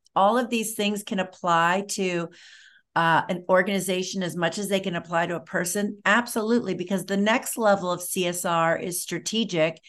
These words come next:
and the next level of C S R is being a game changer. And all those factors that apply to these levels can be applied to an individual.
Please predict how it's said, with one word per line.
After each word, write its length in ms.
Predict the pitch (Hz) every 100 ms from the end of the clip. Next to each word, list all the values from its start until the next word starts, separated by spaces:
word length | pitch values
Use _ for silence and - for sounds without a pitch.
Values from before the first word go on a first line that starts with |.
| - - - -
and 240 | 196 202 196
the 60 |
next 480 | 202 196 226 269 -
level 500 | 185 175 160 165 160
of 140 | 151
C 240 | - 180 175
S 160 | 170
R 460 | - 156 156 165 165
is 300 | 185 185 175
being 260 | - 208 208
a 60 |
game 340 | 202 226 269 381
changer. 640 | - 160 143 139 80 - _ - _
And 200 | - 226 -
all 380 | 208 240 277 294
those 360 | 277 262 254
factors 520 | - 226 233 233 208 196
that 140 | 196
apply 460 | 196 - 196 196 202
to 200 | 202 185
these 240 | 185 165
levels 580 | 180 202 190 185 175 -
can 260 | - 185 185
be 280 | 208 208 214
applied 440 | 214 214 214 220
to 100 | 240
an 100 | 226
individual. 760 | 240 233 262 269 170 117 -